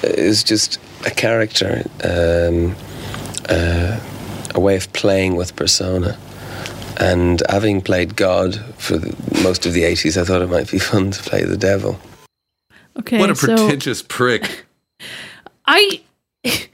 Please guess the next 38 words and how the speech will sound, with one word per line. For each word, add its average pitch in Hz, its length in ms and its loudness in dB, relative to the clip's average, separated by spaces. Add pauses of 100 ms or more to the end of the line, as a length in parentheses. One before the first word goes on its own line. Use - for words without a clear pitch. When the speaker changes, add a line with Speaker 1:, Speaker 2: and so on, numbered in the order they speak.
(520)
Speaker 2:
I'm 311 120 0
trying 359 680 2
not 294 160 2
to 294 120 -2
say, 262 440 4 (420)
he 427 300 4
sounds 494 540 6
like 392 200 6
he 320 240 8
has 311 440 4 (380)
a 277 120 8
raging 269 560 8
hard-on 233 680 6
right - 260 -2
there. 247 120 6 (560)
Speaker 3:
He 151 120 2
was 160 160 2
smoking 170 600 2
this 131 240 0
fancy 135 480 0
fucking 127 420 2
cigarette, 92 720 0 (420)
you 92 100 -2
Speaker 2:
Oh, - 20 2
Speaker 3:
know, 330 160 8
Speaker 2:
maybe 330 260 8
that's 302 300 4
what 277 160 8
it 240 120 8
Speaker 3:
wrapped 226 200 4
Speaker 2:
is. 104 180 2
Speaker 3:
in 101 60 2
tobacco 101 380 2
leaf, 90 220 2
so 104 140 2
like 95 160 2
a 98 60 -2
cigarillo. 82 760 0